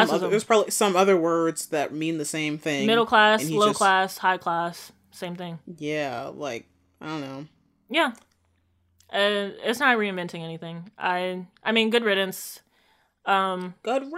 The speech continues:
Speaker 2: but now there's,
Speaker 1: riddance.
Speaker 2: like, a vacuum, so we'll probably have another one in several weeks.
Speaker 1: Yeah, if there,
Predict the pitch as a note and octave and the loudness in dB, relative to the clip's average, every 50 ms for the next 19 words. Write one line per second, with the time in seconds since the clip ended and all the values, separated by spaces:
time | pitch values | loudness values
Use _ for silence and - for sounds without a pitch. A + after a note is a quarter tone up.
0 | G4+ G#3 G#3+ G#3+ A3 A3 A3 A3+ A3+ A3+ A3+ G#3 G#3+ G3 G3 F#3 F3+ F3+ - G3 | -2 0 4 6 8 8 8 8 6 4 2 2 0 0 2 2 2 2 0 -4
1 | F3+ F3+ F3 - F3+ F3+ F3+ F#3 F#3 F#3 G3 F#3+ F#3 F#3 F#3 F3+ F3 F3 E3+ E3+ | -8 -8 -8 -6 -6 -4 -4 -4 -4 -2 -2 -2 -2 -2 -4 -4 -6 -6 -8 -10
2 | E3 E3+ E3+ E3+ E3+ E3+ E3+ E3+ F3+ - - F3+ F3 F3 E3+ F3 F3 - - - | -10 -10 -10 -10 -10 -10 -10 -12 -12 -12 -14 -12 -12 -12 -12 -12 -14 -14 -14 -12
3 | E3+ F3 E3+ E3 E3 E3 E3+ E3 - - - - - _ _ _ - C#3 C#3 C#3+ | -12 -10 -10 -10 -10 -10 -10 -12 -12 -14 -16 -16 -18 _ _ _ -8 -4 -2 -2
4 | C#3 C3 C3 A#2 - - F3 - - G3 F3+ - | -2 -2 -4 -6 -6 -6 -6 -4 0 0 0 0